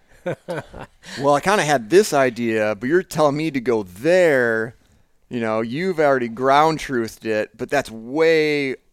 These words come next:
far away from where I wanted to go, and, like, some, like, letting people behind the curtains. There's a lot of logistics in terms of travel and making things make sense in terms of, like, we have a general direction we're always trying to go,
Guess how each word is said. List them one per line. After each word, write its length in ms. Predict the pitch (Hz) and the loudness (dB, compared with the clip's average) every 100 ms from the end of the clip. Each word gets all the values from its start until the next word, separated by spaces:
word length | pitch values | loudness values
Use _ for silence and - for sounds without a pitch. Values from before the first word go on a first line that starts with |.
| _ _ - | _ _ -4
far 320 | 165 156 139 | 0 2 2
away 320 | 131 139 135 | 0 -2 -2
from 160 | 117 120 | -4 -6
where 120 | 113 | -6
I 40 | |
wanted 420 | 107 113 127 131 110 | -4 -4 -4 -4 -6
to 60 | |
go, 380 | 101 101 95 95 | -6 -4 -2 -4
and, 260 | 92 104 101 | -6 -8 -8
like, 160 | 95 - - | -12 -14 -12
some, 300 | - 113 104 | -8 -6 -6
like, 160 | 101 - _ | -8 -10 _
letting 220 | 143 135 117 | -2 0 -2
people 240 | 127 107 | -8 -10
behind 280 | 107 113 98 | -8 -8 -8
the 60 | |
curtains. 500 | - 127 113 98 92 - _ _ | -8 -6 -4 -6 -12 -20 _ _
There's 120 | - 131 | -12 -2
a 60 | |
lot 200 | 135 135 | 0 2
of 80 | 127 | 2
logistics 640 | 113 98 113 - 110 - | -2 -4 -8 -6 -8 -10
in 80 | 107 | -12
terms 240 | 113 107 | -10 -8
of 80 | 98 | -10
travel 460 | - 107 104 104 107 | -8 -2 -2 -2 -4
and 100 | 98 | -6
making 340 | 98 104 101 | -8 -8 -10
things 300 | 98 98 92 | -10 -10 -10
make 240 | 101 90 - | -10 -10 -10
sense 380 | 104 95 87 | -10 -10 -12
in 60 | 98 | -16
terms 260 | 104 95 95 | -14 -12 -10
of, 180 | 90 95 | -10 -10
like, 320 | 87 - - _ _ _ _ | -10 -12 -18 _ _ _ _
we 160 | 110 113 | -8 -4
have 180 | 98 95 | -4 -6
a 60 | |
general 340 | 92 104 101 92 | -6 -6 -6 -6
direction 560 | 95 92 - 110 98 | -4 -4 -4 -10 -8
we're 120 | 95 | -6
always 280 | 92 92 92 | -4 -4 -6
trying 320 | - 98 92 | -10 -10 -10
to 60 | 85 | -10
go, 380 | 107 117 113 | -2 0 0